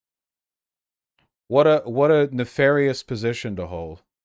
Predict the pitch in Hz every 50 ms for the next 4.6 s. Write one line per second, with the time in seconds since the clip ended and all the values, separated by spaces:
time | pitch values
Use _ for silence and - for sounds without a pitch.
0 | _ _ _ _ _ _ _ _ _ _ _ _ _ _ _ _ - - - -
1 | 110 110 - 113 101 - - 110 101 107 104 - 120 107 104 101 95 98 98 -
2 | 107 98 - 110 104 87 98 92 92 92 98 98 101 101 101 - 107 104 101 101
3 | 98 98 101 101 - 104 95 95 90 - _ 101 98 98 101 87 90 95 - -
4 | 95 - - 95 90 92 90 90 90 - 101 98